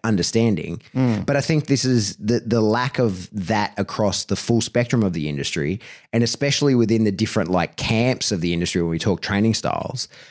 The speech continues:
Speaker 1: I think very often we talk at cross purposes when we actually mean the same thing. We're just using words differently.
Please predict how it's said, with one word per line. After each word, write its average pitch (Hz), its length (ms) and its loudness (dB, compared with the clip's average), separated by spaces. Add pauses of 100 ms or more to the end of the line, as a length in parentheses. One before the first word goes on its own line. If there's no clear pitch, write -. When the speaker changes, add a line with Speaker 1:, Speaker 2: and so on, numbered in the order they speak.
(180)
Speaker 1:
I 151 40 -2
think 214 220 2
very 131 380 2
often 113 520 2
we 101 140 2
talk 101 500 0
at 104 240 -2
cross - 280 0
purposes 110 580 -2
when 92 120 0
we 98 80 0
actually 117 300 0
mean 92 200 0
the 82 80 0
same 82 220 -2
thing. 120 240 0
We're 90 80 0
just 101 180 -2
using 95 300 2
words 87 280 0
differently. - 460 -6